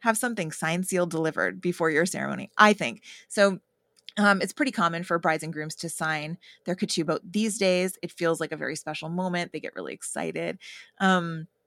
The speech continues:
and it feels, like, very Jewishly official too, which it is. And then they, they kinda wanna remember the rabbi, or if there's any questions about their marriage, it's nice to have the rabbi's name there so they can always remember. You know,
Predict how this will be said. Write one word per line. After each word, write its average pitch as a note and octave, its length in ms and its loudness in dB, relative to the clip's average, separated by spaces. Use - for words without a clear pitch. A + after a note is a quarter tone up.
and A#3 80 4
it C#4+ 120 0
feels, F4 200 2
like, F4+ 120 4
very G3 160 6
Jewishly F3 480 0
official F#3+ 320 -2
too, F3 240 -4
which F3+ 200 -8
it C4 60 -6
is. F3+ 240 -4
And A3 240 10
then B3+ 280 4
they, E4+ 120 6
they D#4+ 300 0
kinda C#4 260 0
wanna B3+ 220 4
remember G3 340 4
the F#3+ 120 2
rabbi, D#3+ 380 4
or B3 160 6
if C4 80 0
there's B3+ 220 2
any F3 140 -4
questions E3+ 460 -4
about E3+ 180 2
their E3+ 80 -4
marriage, D#3 300 -4
it's F#3+ 100 -10
nice D#3+ 260 -6
to F#3+ 80 -2
have E3+ 140 2
the F3+ 80 0
rabbi's D#3+ 380 2
name D3+ 220 -6
there D#3 180 -4
so D#3 160 -8
they D3+ 100 -6
can F3 140 -6
always D#3+ 260 -4
remember. D#3+ 320 -4
You C4+ 80 -6
know, G#3+ 160 4